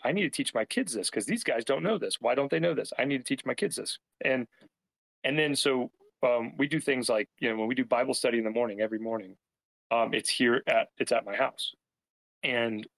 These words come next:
we're on the porch, and we all are there together. But my kids, my sons come out. Um, my daughter, if she's awake at the time, she, she's a late sleeper. Um, <laughs> so, um,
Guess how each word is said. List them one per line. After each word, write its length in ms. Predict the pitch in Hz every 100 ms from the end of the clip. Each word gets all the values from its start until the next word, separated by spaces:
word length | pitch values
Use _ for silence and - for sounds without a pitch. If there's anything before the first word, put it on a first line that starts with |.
| _ -
we're 280 | 113 113 113
on 120 | 120
the 60 |
porch, 480 | 113 127 127 - - -
and 100 | 104
we 100 | -
all 240 | 127 127 123
are 120 | 117
there 180 | 117 110
together. 360 | 107 123 104
But 160 | 95 104
my 120 | 104
kids, 280 | - 127 104
my 120 | 104
sons 280 | - 127 120
come 160 | 113 98
out. 180 | 90 _ _ 104
Um, 400 | 101 95 101 -
my 120 | 110
daughter, 280 | 104 113 113
if 80 | 104
she's 160 | 117 107
awake 280 | 107 107
at 60 | 104
the 60 | 101
time, 260 | 101 95 -
she, 200 | - 117
she's 200 | - 113
a 80 | 104
late 180 | 98 110
sleeper. 320 | - 110 - - _ _ _ _ _ -
Um, 340 | 110 110 135 135 -
<laughs> 120 | -
so, 360 | - 143 131 - - - _ -
um, 420 | 123 123 113 -